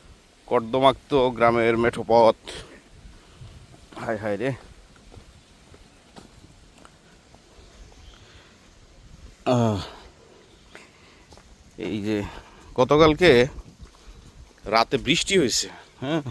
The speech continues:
বৃষ্টি হওয়ার কারণে এই রাস্তায় <clears throat> এরকম এই যে পানি জমা, কাদা।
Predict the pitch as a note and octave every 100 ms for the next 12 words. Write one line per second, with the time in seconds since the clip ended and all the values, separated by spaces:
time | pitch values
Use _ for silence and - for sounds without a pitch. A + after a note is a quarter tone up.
0 | - _ _ _ - - _ _ _ -
1 | - - - - - - - A#2+ - C#3
2 | D3 C#3+ C#3 C#3 C3+ C#3+ C#3 - - -
3 | - - _ _ _ - - - - -
4 | B2 A#2 A#2+ - C3+ - - - F3 D3+
5 | C#3 A#2 G#2+ A2+ G#2+ A2 G2+ A2 G#2 G#2+
6 | A2 G#2+ - - - - - - - -
7 | - - G#2 G2 A2